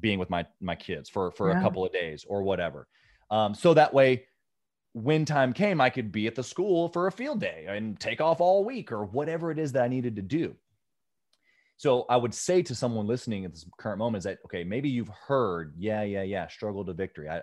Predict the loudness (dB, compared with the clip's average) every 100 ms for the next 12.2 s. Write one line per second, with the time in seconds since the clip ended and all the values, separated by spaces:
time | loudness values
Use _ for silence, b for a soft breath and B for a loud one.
0 | -10 -14 -14 _ _ _ _ _ -14 -10
1 | -10 -8 -6 -6 -6 -8 -10 -10 -8 -2
2 | 0 2 0 -2 -2 -2 0 -2 -2 -4
3 | -4 -2 -2 -2 -4 -8 -12 -12 -6 -4
4 | -4 -8 -12 -14 -18 _ _ _ _ _
5 | _ -2 0 2 -2 -6 -2 0 2 0
6 | 0 -2 -2 -6 -6 -4 -2 -4 2 2
7 | 2 2 2 0 -8 -10 -10 -12 -8 -4
8 | -2 -2 -4 -4 -6 -6 -8 -6 -6 -6
9 | -8 -4 -6 -6 -10 -14 -20 -20 -2 0
10 | 2 0 0 2 2 2 2 0 0 0
11 | 2 0 2 2 2 -2 0 2 4 2
12 | -6